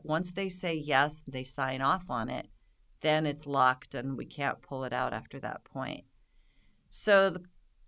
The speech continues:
that is always an issue, but we wanna protect people. We work with general counsel at the university to make sure that we're protecting people and that we're protecting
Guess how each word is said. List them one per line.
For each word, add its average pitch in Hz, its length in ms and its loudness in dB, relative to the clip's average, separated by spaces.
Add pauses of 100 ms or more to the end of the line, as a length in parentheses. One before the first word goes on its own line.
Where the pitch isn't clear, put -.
(120)
that 190 200 10
is 185 120 0
always 156 320 6
an 139 100 -4
issue, - 320 -4
but - 120 -4
we 160 140 0
wanna 180 260 2
protect 156 540 -6
people. 131 600 0
We 143 140 -2
work 156 360 2
with 156 160 -10
general 139 380 0
counsel 151 540 -2
at 139 120 -12
the 123 80 -12
university 156 800 -8
to 127 80 -8
make 117 260 -8
sure 196 300 -8
that 196 220 -6
we're 180 140 -4
protecting 180 600 -10
people 156 540 -4
and 127 200 -4
that 127 120 -6
we're 135 100 -8
protecting 139 760 -10